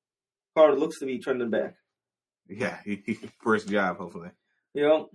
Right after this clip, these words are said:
Speaker 2: <clears throat>
Speaker 1: Deebo Samuel did not practice Tuesday. Could have mentioned him with the Niner news. Uh, Chase Edmonds also did not practice, so keep an eye on that, um,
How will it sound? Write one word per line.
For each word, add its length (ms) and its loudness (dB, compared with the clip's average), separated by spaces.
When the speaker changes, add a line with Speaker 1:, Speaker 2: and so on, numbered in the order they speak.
Speaker 2:
<clears throat> 440 0
Speaker 1:
Deebo 240 6
Samuel 480 6
did 140 8
not 160 2
practice 360 0
Tuesday. 420 2
Could 120 -2
have 80 -2
mentioned 300 -4
him 120 -6
with 100 -4
the 60 -4
Niner 400 4
news. 320 -2
Uh, 80 -2
Chase 260 -2
Edmonds 320 0
also 260 0
did 120 -4
not 160 -4
practice, 320 -4
so 100 -8
keep 180 -6
an 60 0
eye 140 4
on 120 4
that, 300 4
um, 640 4